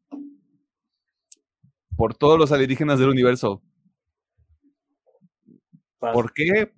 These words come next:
Speaker 1: Porque Pixar, no, no sé qué, güey, no, no, no sé, güey. ¿Qué, qué demonios?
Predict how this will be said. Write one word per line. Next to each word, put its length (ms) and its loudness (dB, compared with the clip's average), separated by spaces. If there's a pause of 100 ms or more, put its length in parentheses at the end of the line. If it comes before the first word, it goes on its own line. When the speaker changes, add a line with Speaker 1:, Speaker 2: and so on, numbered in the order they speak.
(140)
Speaker 1:
Porque 540 0
Pixar, 560 -6 (220)
no, 280 -4 (1400)
no 160 -14
sé 120 -10
qué, 120 -8 (360)
güey, 260 -12
no, 80 -12 (160)
no, 180 -18 (1080)
no 140 -10
sé, 220 -8
güey. 200 -8 (800)
¿Qué, 180 -8 (840)
qué 100 -10
demonios? 600 -8